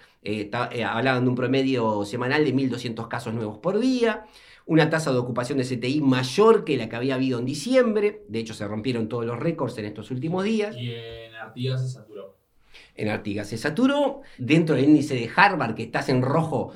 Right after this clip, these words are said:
Speaker 1: de veinticinco casos por cada cien mil personas, eh, Rivera está en ochenta y dos. O sea, está, estamos en un panorama bastante adverso para controlar la pandemia. Y el Cacho entonces lo que recordaba, y nosotros en febrero ya dimos estas medidas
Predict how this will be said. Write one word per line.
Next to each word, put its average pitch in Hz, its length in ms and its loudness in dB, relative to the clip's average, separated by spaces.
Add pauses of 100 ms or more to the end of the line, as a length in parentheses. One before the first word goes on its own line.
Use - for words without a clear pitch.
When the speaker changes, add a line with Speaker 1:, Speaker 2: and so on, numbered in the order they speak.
(160)
Speaker 1:
de 113 140 2
veinticinco 127 580 -2
casos 139 300 -2
por 107 160 -4
cada 107 180 -2
cien 110 160 -4
mil 127 120 2
personas, 170 500 -2 (220)
eh, 120 300 -6
Rivera 117 420 0
está - 160 -2
en 147 80 0
ochenta 101 460 -4
y 98 140 -6
dos. 175 400 2
O 110 60 -10
sea, 117 100 -8
está, 127 160 -4
estamos 214 520 -2 (380)
en 131 140 2
un 160 60 4
panorama 165 640 2
bastante 143 1000 0 (120)
adverso 120 840 0
para 90 380 -8 (220)
controlar 110 840 -4
la 87 120 -10
pandemia. 208 500 0 (600)
Y 214 120 0
el 254 80 2
Cacho 294 200 0
entonces 277 260 -2
lo 247 100 2
que 240 80 2
recordaba, 247 480 2
y 170 40 2
nosotros 214 360 0
en 196 100 2
febrero 254 360 2
ya - 140 -2
dimos 185 280 0
estas 170 220 -2
medidas 277 640 4